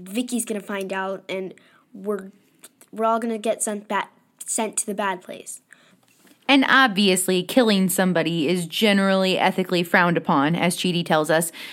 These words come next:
Speaker 2: But that's not even the only ethical question. Also, there's the ethical question of intentionally causing somebody else harm. Like, just telling Tahani and Jason about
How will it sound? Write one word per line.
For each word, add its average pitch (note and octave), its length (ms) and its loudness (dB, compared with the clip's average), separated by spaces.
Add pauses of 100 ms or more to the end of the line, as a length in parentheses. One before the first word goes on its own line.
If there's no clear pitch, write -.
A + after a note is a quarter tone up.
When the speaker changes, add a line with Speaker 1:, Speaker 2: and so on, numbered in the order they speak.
(100)
Speaker 2:
But B3+ 140 4
that's E4 180 6
not A#4+ 160 4
even B3+ 220 6
the A3 100 4
only G#3 260 4
ethical F3 360 0
question. G3+ 600 2
Also, E4 380 4
there's A3 200 2
the G#3 80 2
ethical G3 260 -2
question F#3+ 420 0
of F3+ 160 2
intentionally A#3 580 2
causing G#3 640 2
somebody G3 400 2
else F3 240 2
harm. G#3 500 2 (360)
Like, A#3+ 160 2
just D4 280 0
telling A#3 800 4 (600)
Tahani B3 800 4 (280)
and A3+ 200 6
Jason G#3+ 680 2
about A3 880 2